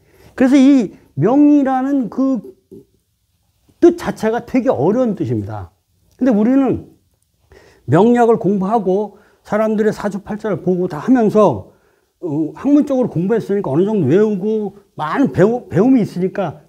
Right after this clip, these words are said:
추측을 할 수 있지만, 그렇게 하려고 하면 얼마나 많은 다스림을 해야 돼. 훈련을 많이 해야 된다는 거죠. 이치를 많이 깨달아야 돼요.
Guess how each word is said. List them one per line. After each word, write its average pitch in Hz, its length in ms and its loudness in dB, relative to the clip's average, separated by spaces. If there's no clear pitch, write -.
추측을 262 420 -8
할 240 120 -6
수 240 120 -6
있지만, 180 600 0
그렇게 220 300 0
하려고 240 280 0
하면 247 160 -2
얼마나 285 540 0
많은 196 320 0
다스림을 147 500 -4
해야 123 120 -6
돼. 107 140 -12
훈련을 302 380 2
많이 214 260 0
해야 190 80 6
된다는 113 400 -2
거죠. 101 360 -12
이치를 294 380 2
많이 269 300 0
깨달아야 156 500 -2
돼요. 123 320 -12